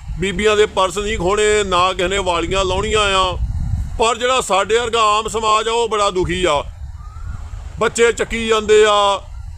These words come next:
ਬੀਬੀਆਂ ਕੋਲ ਮੋਬਾਈਲ ਖੋਹ ਲਏ, ਬੀਬੀਆਂ ਦੀਆਂ ਵਾਲੀਆਂ ਖੋਹ ਲਈਆਂ, ਸ਼ਰੇਆਮ ਚੋਰੀਆਂ ਹੋਣ ਡੀਆਂ। ਭਗਵੰਤ ਮਾਨ ਜੀ,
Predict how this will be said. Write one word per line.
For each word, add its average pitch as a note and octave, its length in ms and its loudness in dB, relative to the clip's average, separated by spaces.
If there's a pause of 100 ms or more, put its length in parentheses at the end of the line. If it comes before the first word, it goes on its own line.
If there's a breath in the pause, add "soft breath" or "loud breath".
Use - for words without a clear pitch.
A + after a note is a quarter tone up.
(180)
ਬੀਬੀਆਂ G#3 320 0
ਕੋਲ A3 140 4
ਮੋਬਾਈਲ G3+ 420 4
ਖੋਹ G3 200 0
ਲਏ, A3 180 2
ਬੀਬੀਆਂ G3+ 380 -2
ਦੀਆਂ G#3 200 2
ਵਾਲੀਆਂ G3 420 0
ਖੋਹ G3 200 2
ਲਈਆਂ, G#3+ 200 0
ਸ਼ਰੇਆਮ B3+ 800 2
ਚੋਰੀਆਂ A3 380 2
ਹੋਣ G3+ 320 0
ਡੀਆਂ। G#3 240 0
ਭਗਵੰਤ G3 460 0
ਮਾਨ F#3+ 300 0
ਜੀ, B3+ 420 -2